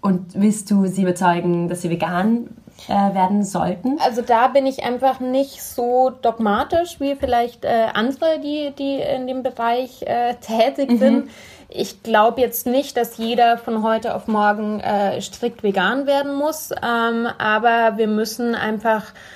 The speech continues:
Speaker 2: unseren, unseren Konsum an tierischen Produkten überdenken, ähm, äh, sei es jetzt Fleisch, seien es Milchprodukte,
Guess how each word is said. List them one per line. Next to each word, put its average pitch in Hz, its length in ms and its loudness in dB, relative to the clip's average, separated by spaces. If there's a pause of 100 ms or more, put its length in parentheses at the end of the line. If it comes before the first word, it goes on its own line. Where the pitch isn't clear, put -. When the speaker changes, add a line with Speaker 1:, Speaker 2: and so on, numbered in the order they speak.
(200)
Speaker 2:
unseren, 220 580 0
unseren 214 320 0
Konsum 247 420 2
an 233 200 0
tierischen 233 580 -2
Produkten 277 640 -4
überdenken, 269 1000 -2 (160)
ähm, 226 480 0 (800)
äh, 202 200 2
sei 190 160 2
es 202 100 -6
jetzt 208 180 -6
Fleisch, 220 320 2
seien 220 200 -4
es 214 100 -8
Milchprodukte, 254 880 -2